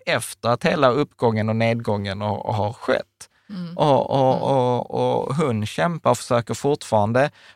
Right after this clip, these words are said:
Speaker 1: för så här, "Äh, det kommer gå bra." Och, och, och hon har ju hamnat liksom också så här spektakulärt fel med Nvidia,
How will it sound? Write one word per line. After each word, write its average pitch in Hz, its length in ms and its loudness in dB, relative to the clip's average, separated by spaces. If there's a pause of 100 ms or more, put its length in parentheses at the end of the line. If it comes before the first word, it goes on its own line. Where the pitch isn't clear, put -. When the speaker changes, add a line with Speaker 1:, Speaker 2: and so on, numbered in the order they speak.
(100)
Speaker 1:
för - 140 0
så 135 120 -4
här, 131 160 2
"Äh, 151 60 4
det 151 120 2
kommer 135 380 0
gå 131 120 0
bra." 127 360 0
Och, 110 320 2 (400)
och, 113 420 0 (140)
och 120 60 0
hon 131 220 -2
har 120 80 0
ju 123 60 -2
hamnat 135 380 -4 (100)
liksom 123 280 -6
också 135 200 -6
så - 80 0
här 131 100 4
spektakulärt 107 920 -4
fel - 360 -4
med 101 280 0
Nvidia, 101 680 0